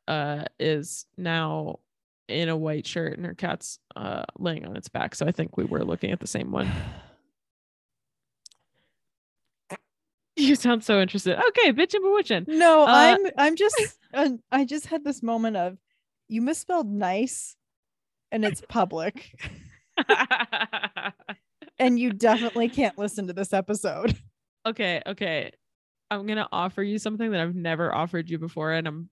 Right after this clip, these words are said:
Speaker 1: not likely to offer again, but since it's your
Speaker 2: No, you
Speaker 1: birthday,
Speaker 2: don't
Speaker 1: since
Speaker 2: have
Speaker 1: it's
Speaker 2: to
Speaker 1: our
Speaker 2: edit it out.
Speaker 1: birthday,
Speaker 2: No,
Speaker 1: would you?
Speaker 2: no,
Speaker 1: Okay. All right.
Speaker 2: no.
Speaker 1: Okay.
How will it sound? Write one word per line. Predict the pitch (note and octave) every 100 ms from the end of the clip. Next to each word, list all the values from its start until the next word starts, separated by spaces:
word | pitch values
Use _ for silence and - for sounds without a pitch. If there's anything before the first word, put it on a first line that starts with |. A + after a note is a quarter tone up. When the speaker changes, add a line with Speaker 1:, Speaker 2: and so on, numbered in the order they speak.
| -
Speaker 1:
not | F3 D#3 D3+ -
likely | E3 D#3+ E3 E3
to | D#3+
offer | - E3+ D3
again, | E3 - D#3 F#3+
but | F3+ -
since | F3 E3
it's | D#3+ D#3+
your | D#3+
Speaker 2:
No, | A3+ A3+ F#3+
you | G3
Speaker 1:
birthday, | G#3
Speaker 2:
don't | G3 G#3
Speaker 1:
since | G3
Speaker 2:
have | F#3+
Speaker 1:
it's |
Speaker 2:
to | -
Speaker 1:
our | F#3 G3 G#3
Speaker 2:
edit | F#3
it | G3
out. | F#3+ G#3
Speaker 1:
birthday, | G#3
Speaker 2:
No, | G3+ G3 F#3+ F#3
Speaker 1:
would | F#3 F#3 A3+
you? | G#3+
Speaker 2:
no, | D3 E3
Speaker 1:
Okay. | G3+ A#3+ G#3 D3+ - -
All | E3+
right. | G3 A3
Speaker 2:
no. | - - D#3+ E3+
Speaker 1:
Okay. | - G#3+